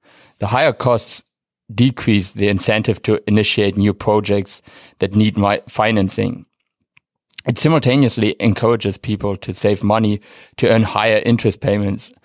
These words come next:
This reduces the supply of money in circulation, which tends to lower inflation and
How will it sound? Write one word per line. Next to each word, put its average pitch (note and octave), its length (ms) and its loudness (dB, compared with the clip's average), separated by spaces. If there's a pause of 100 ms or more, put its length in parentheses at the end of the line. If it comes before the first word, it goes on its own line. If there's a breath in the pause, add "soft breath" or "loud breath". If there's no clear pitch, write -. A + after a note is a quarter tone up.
(340 loud breath)
This D#3 200 0
reduces A2+ 480 0
the G#2+ 120 0
supply G#2+ 380 0
of G#2+ 160 -2
money G#2 280 2
in G2+ 260 0 (240)
circulation, G#2 880 -2 (140)
which A#2 280 -2
tends B2 320 0
to A#2+ 100 -2
lower A2 320 4
inflation G#2+ 640 -2
and G2 280 -4